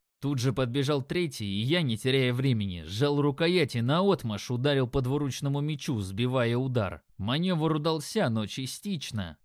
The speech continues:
Лезвие чиркнуло мне по груди буквально на сантиметр, разрезая кожу. В полусражении я этого даже не заметил.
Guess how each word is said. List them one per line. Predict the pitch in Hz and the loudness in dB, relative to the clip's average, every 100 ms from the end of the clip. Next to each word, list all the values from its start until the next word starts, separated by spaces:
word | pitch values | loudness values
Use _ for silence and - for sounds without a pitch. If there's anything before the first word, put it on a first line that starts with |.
| - | -10
Лезвие | 90 143 180 127 113 101 | -4 0 0 0 -2 -6
чиркнуло | - 180 156 147 147 143 | -4 -2 -2 -2 -2 -2
мне | 139 151 | -2 -2
по | 139 139 | -2 -2
груди | 147 156 151 120 | 0 0 0 -2
буквально | 87 101 156 170 151 | -4 -4 0 2 2
на | 147 147 | 0 -2
сантиметр, | - 151 160 202 208 117 95 87 _ _ | -4 -4 -2 0 2 0 -4 -10 _ _
разрезая | 101 120 139 143 139 139 135 | -4 -2 -2 0 0 0 -2
кожу. | 139 110 90 82 - _ _ | -2 -4 -4 -10 -12 _ _
В | _ - | _ -10
полусражении | 120 147 151 151 143 135 160 127 104 | -4 -2 -2 -2 -2 0 0 0 0
я | 98 127 131 | -2 -2 -2
этого | 123 120 | -4 -2
даже | 117 123 120 | 0 0 0
не | 123 | 0
заметил. | 120 131 123 95 90 78 | 0 0 -2 -4 -8 -12